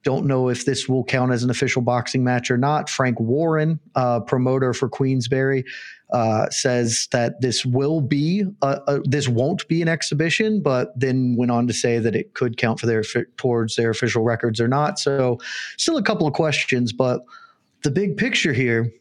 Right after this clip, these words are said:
Francis Ngannou won. He got all the things. He is boxing Tyson Fury, the thing that started this three years ago. And so we're here to react to it. And I have with me a panel of wonderful people from M M A fighting dot com, a wonderful website,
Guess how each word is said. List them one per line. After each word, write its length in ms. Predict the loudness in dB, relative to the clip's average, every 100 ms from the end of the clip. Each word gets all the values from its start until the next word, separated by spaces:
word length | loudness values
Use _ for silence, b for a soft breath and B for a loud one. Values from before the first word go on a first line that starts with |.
| _ _ _
Francis 440 | -4 -2 0 0 0
Ngannou 360 | 0 2 2
won. 260 | 2 0 0
He 80 | 2
got 160 | 2
all 300 | 2 2 2
the 80 | 0
things. 600 | 0 0 2 0 -2 -6 -2
He 140 | 0
is 100 | 0
boxing 560 | -2 0 0 0 -2 0
Tyson 420 | 0 0 0 -2
Fury, 340 | 0 0 2
the 120 | 0
thing 240 | 0 0 0
that 100 | 0
started 480 | -2 0 0 0 0
this 260 | -2 -2 -2
three 200 | 0 0
years 300 | 0 0 0
ago. 480 | 0 0 2 0 -4 B B B B B -6
And 80 |
so 100 | -2
we're 120 | 0 0
here 140 | 0
to 60 | 2
react 380 | 2 0 0
to 80 | 0
it. 40 | 0
And 120 | 2
I 40 |
have 280 | 2 2 2
with 160 | 0 0
me 320 | 2 0 -2 _ _ -10
a 60 | -8
panel 380 | -2 0 2
of 100 | 0 -2
wonderful 460 | -2 0 0 -2 -2
people 340 | -2 0 0
from 220 | 0 0
M 160 | 2 2
M 80 | 0
A 20 |
fighting 320 | 0 0 2
dot 180 | 2 0
com, 240 | 0 2
a 40 | 2
wonderful 480 | 2 2 0 0 0
website, 440 | 2 0 0 -2